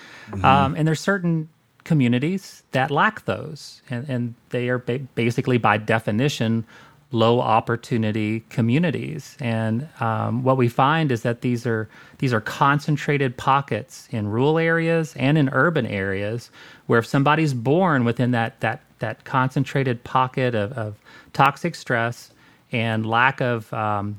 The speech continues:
Speaker 2: community factors that foster health and wellness, uh, their, their, their opportunity to be healthy is diminished just by where they're born.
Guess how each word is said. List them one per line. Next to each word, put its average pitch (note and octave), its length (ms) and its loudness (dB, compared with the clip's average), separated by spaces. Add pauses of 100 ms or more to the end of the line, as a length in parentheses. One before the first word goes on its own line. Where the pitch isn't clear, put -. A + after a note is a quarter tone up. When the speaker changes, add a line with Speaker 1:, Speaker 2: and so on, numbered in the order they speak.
(140)
Speaker 2:
community C#3+ 420 4
factors A2+ 560 2
that A2+ 160 -6
foster C3+ 480 0
health G2+ 340 -4
and G#2 160 -6
wellness, G2+ 540 -4 (480)
uh, B2 140 2
their, C#3+ 240 2
their, C3 480 0 (500)
their B2 240 2
opportunity D3+ 760 2
to - 160 -6
be C3 200 0
healthy A#2+ 600 -2
is G#2 140 -6
diminished G#2+ 720 -4 (160)
just - 420 0
by C3+ 160 4
where B2 240 0
they're G#2+ 140 -2
born. A2+ 500 -4